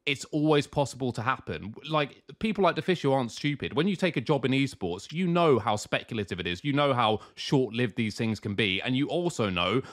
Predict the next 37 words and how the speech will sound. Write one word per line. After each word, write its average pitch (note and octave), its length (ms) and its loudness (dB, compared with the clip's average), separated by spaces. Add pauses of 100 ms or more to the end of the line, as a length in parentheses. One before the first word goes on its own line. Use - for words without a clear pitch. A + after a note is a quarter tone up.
(100)
that A#2+ 140 -2
with A#2+ 100 -2
the A2 80 -4
buying D3 420 2
and C3+ 120 -2
selling D#3 320 0
of A#2+ 80 -4
slots - 400 -2
and B2+ 100 -2
the A2+ 60 0
whole D3 180 2
concept D#3 380 -2
of C3+ 80 -8
franchising, C#3+ 580 0 (140)
it's - 180 -6
entirely A3 520 0
possible G3+ 460 0
something F#3+ 300 0
could F3 100 -2
be F3+ 120 -2
sold F3 340 0
at - 100 0
any E3+ 220 0
moment E3 320 0
in D3+ 100 -4
time. C3+ 400 2 (220)
So - 160 -2
the E3 200 -2
only G#3 260 4
thing F#3 240 0
we D#3+ 100 -2
can D#3 140 -6
be D3 80 -6
critical D3+ 480 0
of A#2+ 140 0
them A2+ 120 0
for, A#2+ 420 4